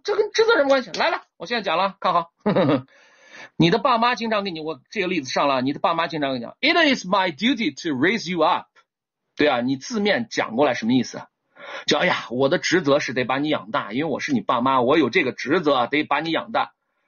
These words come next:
我老百姓的话咋说？“这是我上辈子欠下你的。”你听懂了没有？“正因我上辈子欠下你，所以这把我应该做，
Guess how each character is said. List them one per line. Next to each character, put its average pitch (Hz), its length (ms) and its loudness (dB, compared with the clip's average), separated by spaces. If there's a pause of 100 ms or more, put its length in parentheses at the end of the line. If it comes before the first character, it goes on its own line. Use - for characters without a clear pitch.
(120)
我 - 120 4
老 302 160 4
百 254 120 0
姓 311 140 -4
的 269 80 0
话 233 140 0
咋 151 160 -2
说 127 320 -6 (540)
？“这 202 120 2
是 190 80 2
我 131 120 6
上 170 280 0
辈 185 120 2
子 123 160 -6
欠 233 340 2
下 139 160 -6
你 101 160 -14
的。” - 100 -20 (920)
你 131 80 -2
听 233 140 4
懂 151 120 4
了 113 80 2
没 110 80 2
有 113 120 -2 (840)
？“正 339 160 4
因 320 80 6
我 262 60 4
上 302 180 -2
辈 269 80 -6
子 220 60 -12
欠 285 220 0
下 226 100 0
你， 190 100 -6
所 220 180 0
以 - 20 0
这 202 160 0
把 151 180 0
我 139 160 2
应 208 300 2
该 196 200 2
做， 143 360 -6